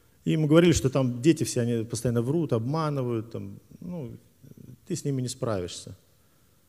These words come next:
А, и когда он пришёл в школу,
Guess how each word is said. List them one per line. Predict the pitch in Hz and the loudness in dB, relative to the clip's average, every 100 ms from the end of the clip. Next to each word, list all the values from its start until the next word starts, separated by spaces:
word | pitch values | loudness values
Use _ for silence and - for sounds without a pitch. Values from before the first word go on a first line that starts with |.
| _ _ _ _ - 113 | _ _ _ _ -20 -16
А, | 98 92 90 101 - | -12 -10 -10 -12 -8
и | 151 | -6
когда | 147 147 | -2 -4
он | 147 | -4
пришёл | 143 - 143 | -4 -4 -6
в | |
школу, | - 185 175 139 131 | -6 -4 -2 -2 -6